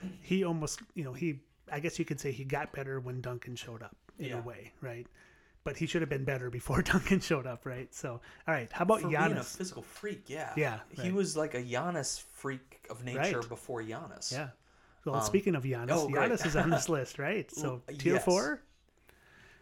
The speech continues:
Speaker 2: Uh,
Speaker 1: Too
Speaker 2: so,
Speaker 1: early to tell?
Speaker 2: too early to tell. I say yes for now.
Speaker 1: Okay.
Speaker 2: If, if I could draw a list up, like,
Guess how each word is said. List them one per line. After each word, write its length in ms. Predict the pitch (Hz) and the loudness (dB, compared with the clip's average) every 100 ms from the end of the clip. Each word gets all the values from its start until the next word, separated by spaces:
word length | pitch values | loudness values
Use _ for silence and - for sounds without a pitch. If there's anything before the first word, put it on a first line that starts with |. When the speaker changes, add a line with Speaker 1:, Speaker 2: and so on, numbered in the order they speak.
| _ _ - | _ _ -12
Speaker 2:
Uh, 20 | |
Speaker 1:
Too 60 | - | -6
Speaker 2:
so, 300 | - - 208 | 2 12 12
Speaker 1:
early 260 | 202 202 | 12 12
to 100 | 196 | 10
tell? 440 | 185 180 196 220 208 | 6 2 -2 -2 -4
Speaker 2:
too 300 | - - 180 | -4 0 2
early 360 | 180 185 180 185 | 2 4 2 0
to 160 | - | -4
tell. 480 | 160 - 160 143 - 127 | -8 -2 0 2 0 -2
I 140 | 143 | -2
say 260 | - - 151 | -2 -2 -2
yes 720 | 147 131 127 151 - - - - - | -4 -2 -2 -2 -4 -6 -12 -20 -18
for 120 | - 131 | -8 -6
now. 520 | 123 113 104 98 - - | -4 -6 -8 -12 -18 -12
Speaker 1:
Okay. 360 | 127 - 120 113 _ - | -12 -10 -14 -16 _ -6
Speaker 2:
If, 480 | 147 139 - - - _ _ - | -4 -4 -10 -16 -20 _ _ -8
if 180 | 139 135 | -4 -2
I 100 | 135 | -4
could 200 | 135 131 | -6 -8
draw 340 | - 127 175 | -8 -4 -4
a 20 | |
list 340 | 175 156 151 - | -2 -2 -4 -4
up, 220 | 131 127 - | -4 -6 -6
like, 200 | 131 | -8